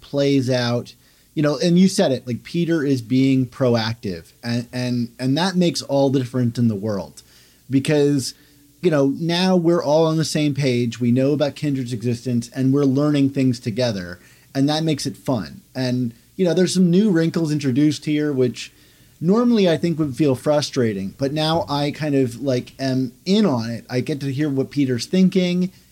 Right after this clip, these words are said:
and how he's reacting to things. And you're right, it's very much like that Hobgoblin story, or even, you know, uh, eras like during Menace, during Brand New Day, where they would have, like, the different stories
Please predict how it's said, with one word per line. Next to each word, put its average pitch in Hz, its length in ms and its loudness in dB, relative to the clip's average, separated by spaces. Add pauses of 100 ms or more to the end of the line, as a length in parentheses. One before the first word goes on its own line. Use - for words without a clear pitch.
and 123 140 -4
how 135 220 -2
he's 143 360 0
reacting 156 580 0
to 139 60 -6
things. 147 580 -2 (420)
And 143 340 -2
you're 165 140 4
right, 139 320 2
it's 131 140 -4
very 165 260 2
much 156 200 -4
like 147 120 -4
that 127 140 -2
Hobgoblin 127 720 0
story, 131 600 -2 (300)
or 143 160 2
even, 175 400 2
you 147 160 -2
know, 131 220 4 (200)
uh, 131 220 0
eras 143 500 2
like 123 140 -2
during 131 260 2
Menace, 135 460 0
during 135 320 2
Brand 139 260 2
New 135 160 4
Day, 127 360 2
where 131 200 2
they 123 140 -2
would 120 140 -4
have, 127 280 -4
like, 120 220 -2
the 123 160 2
different 120 560 -4
stories 156 600 0